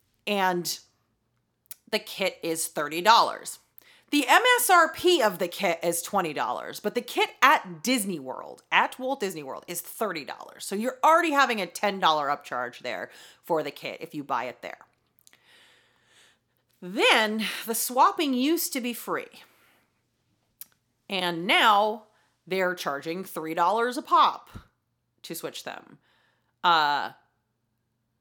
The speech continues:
the swap fee at Logan Airport in Boston is one dollar. So people were tweeting angrily at Fuel Rod about this and were like, "Hey, can I get a fucking refund?"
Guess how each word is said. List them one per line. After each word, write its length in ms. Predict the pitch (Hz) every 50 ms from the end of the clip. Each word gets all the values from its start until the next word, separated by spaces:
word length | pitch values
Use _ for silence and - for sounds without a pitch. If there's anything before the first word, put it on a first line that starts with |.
| _ _
the 140 | - 175 180
swap 400 | 175 - - - 175 170 180 175
fee 380 | - - - 190 185 175 165 -
at 340 | - 147 139 131 - - -
Logan 360 | 156 156 151 151 147 151 139
Airport 420 | 131 139 156 170 - 220 214 208 185
in 140 | 175 170
Boston 600 | 147 143 139 156 214 - - - 330 349 349 349 339 -
is 240 | - 392 359 311
one 480 | 330 320 311 349 381 415 440 427 403 320
dollar. 600 | 214 165 139 - - - - - - - - - _ _ _ _ _ _ _ _
So 480 | - - 247 226 214 202 185 349 - _ _ _ _ _ _ _ _ _ _ _ _ _ _ _ _ _ _ _ _ _ - -
people 280 | - 330 285 311 302
were 140 | 277 247 220
tweeting 440 | 233 - - 247 240 214 214 202 190
angrily 560 | 165 175 196 196 175 185 180 170 170 160 156
at 300 | - 160 151 151 - -
Fuel 300 | - - 285 349 330 240
Rod 260 | 175 165 135 127 135
about 300 | 139 127 135 123 123 -
this 200 | 147 139 147 -
and 80 | 151 156
were 60 | 151
like, 200 | 143 143 139 -
"Hey, 220 | - 214 208 185
can 160 | 170 - 180 170
I 60 | 156
get 160 | 151 156 151
a 40 | 156
fucking 360 | - - 160 - - 151 139
refund?" 560 | 151 185 202 - - 131 123 123 123 139 -